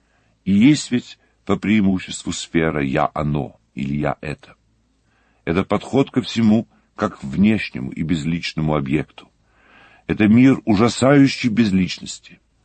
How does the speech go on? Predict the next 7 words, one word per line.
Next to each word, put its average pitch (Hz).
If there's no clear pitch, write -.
но 78
потому 85
и 85
страшной, 80
почти -
метафизической 76
скуки. -